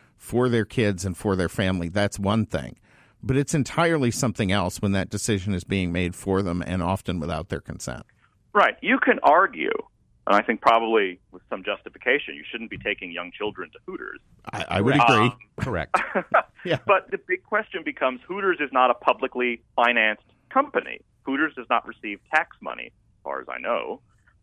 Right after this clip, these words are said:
Speaker 2: Um, Hooters is not a
Speaker 1: Well, not,
Speaker 2: nonprofit.
Speaker 1: not directly. <laughs>
Speaker 2: Right, not directly.
Speaker 1: <laughs>
Speaker 2: You know, it, it's <laughs> and when Hooters starts receiving tax money, that's when we can reopen that conversation.
Speaker 3: John, John,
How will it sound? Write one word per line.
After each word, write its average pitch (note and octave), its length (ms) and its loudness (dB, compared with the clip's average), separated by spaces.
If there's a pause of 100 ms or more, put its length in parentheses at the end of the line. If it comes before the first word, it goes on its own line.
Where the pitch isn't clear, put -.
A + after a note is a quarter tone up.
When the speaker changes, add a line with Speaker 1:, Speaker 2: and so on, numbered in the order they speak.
Speaker 2:
Um, F2+ 400 2
Hooters B2+ 300 -4
is G#2 100 -10
not F#2+ 160 0
a F2+ 80 -4
Speaker 1:
Well, A#2+ 280 2
not, D3+ 240 4
Speaker 2:
nonprofit. - 20 -4
Speaker 1:
not C#3+ 280 2
directly. G#2+ 640 0 (140)
<laughs> - 160 -12 (580)
Speaker 2:
Right, A#2 340 4
not F3 260 2
directly. F#2+ 500 2 (240)
Speaker 1:
<laughs> - 260 -20
Speaker 2:
You A#2+ 80 -8
know, E2 200 -4
it, - 160 -10
it's - 160 -6 (280)
<laughs> F4 120 4 (500)
and C#3+ 300 4
when C3+ 220 -2
Hooters G3 380 -4
starts D3 320 2
receiving A2+ 540 -8 (120)
tax B3+ 300 -2
money, E2+ 460 -8
that's A#2 260 2
when G#2+ 200 -10
we F#2 100 -10
can E2+ 260 -12 (200)
reopen F#2 420 -2
that D#2+ 220 -4
conversation. - 600 -10 (1040)
Speaker 3:
John, D#3+ 340 0 (120)
John, E3+ 380 2